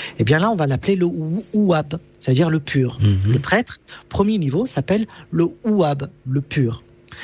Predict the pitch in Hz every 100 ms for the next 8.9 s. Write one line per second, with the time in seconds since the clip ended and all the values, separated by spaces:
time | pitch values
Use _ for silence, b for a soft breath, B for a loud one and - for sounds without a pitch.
0 | B 143 151 277 - - - 240 233 -
1 | 180 254 311 240 254 - - 220 - 135
2 | - 220 147 175 190 175 160 B B B
3 | B - 190 254 285 262 - 294 277 -
4 | - 156 143 190 - - 170 160 139 127
5 | - 127 139 233 220 - - 135 123 143
6 | 247 339 - 139 143 - 151 - 143 143
7 | 143 160 B B B B - - 143 160
8 | 143 143 135 156 131 120 117 139 117